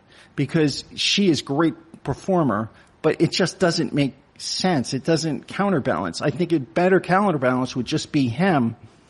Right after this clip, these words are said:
who is, you know, hunting him down, and he realizes that, uh, at the end he's really sympathetic towards him.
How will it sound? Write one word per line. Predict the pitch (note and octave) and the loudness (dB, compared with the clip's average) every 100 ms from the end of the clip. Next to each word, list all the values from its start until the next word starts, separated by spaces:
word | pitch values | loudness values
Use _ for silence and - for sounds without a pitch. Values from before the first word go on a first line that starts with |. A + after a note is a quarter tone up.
| _ _ _ _ _ - | _ _ _ _ _ -8
who | F3 D#3 D3 C#3 C#3 - - _ _ _ _ _ _ _ _ _ _ _ | 0 4 4 2 -2 -8 -20 _ _ _ _ _ _ _ _ _ _ _
is, | D#3 C#3 C3+ - _ _ - | 2 2 0 -12 _ _ -4
you | D#3 | 0
know, | C#3 - | 0 -2
hunting | - - G3+ G3 E3 | -8 0 0 2 2
him | D3+ C3+ | 2 2
down, | A#2+ D3+ E3+ G2 A1+ - - _ _ _ - | 2 0 2 0 -2 -8 -14 _ _ _ -6
and | D3+ D3 C#3+ C3+ | 0 2 2 0
he | C3 D3 | -2 -2
realizes | C3+ E3 G#3 F3 C#3 A#2+ B2 A#2+ A#2+ A#2 - | 2 4 4 4 4 2 0 -4 -6 -8 -2
that, | A#2+ A#2 A#2 - _ B2 | 2 2 -2 -10 _ 0
uh, | A#2+ A#2 - | 2 0 -2
at | C#3 | -4
the | D#3 D3+ | -2 0
end | F3+ B2+ | 0 0
he's | C#3 A2+ | -4 -2
really | C3 F3 C#3 | 2 4 2
sympathetic | - C3 B2 - D#3 D#3 - | 0 -2 -2 -2 -2 -2 -4
towards | A2+ G2+ - | -6 -6 -8
him. | - | -12